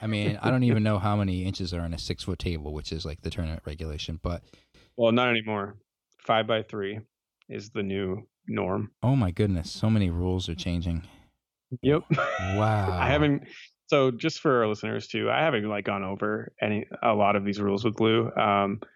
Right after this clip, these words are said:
Speaker 2: we do have an episode on it, um, where Corey and I kinda sit down and talk about it free range, but, um,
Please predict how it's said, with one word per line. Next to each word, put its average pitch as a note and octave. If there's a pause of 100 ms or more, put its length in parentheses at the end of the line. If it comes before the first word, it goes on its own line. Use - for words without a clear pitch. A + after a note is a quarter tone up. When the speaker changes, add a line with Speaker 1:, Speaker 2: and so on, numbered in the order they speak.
(140)
Speaker 2:
we B2
do C#3
have B2
an G2+
episode G#2+
on A2
it, A2+ (120)
um, G2
where F#2+
Corey G2+
and G2
I F#2+
kinda G#2
sit -
down F#2+
and F#2 (360)
talk F#2
about F#2+
it F#2
free G#2
range, A#2+ (100)
but, G2 (100)
um, G2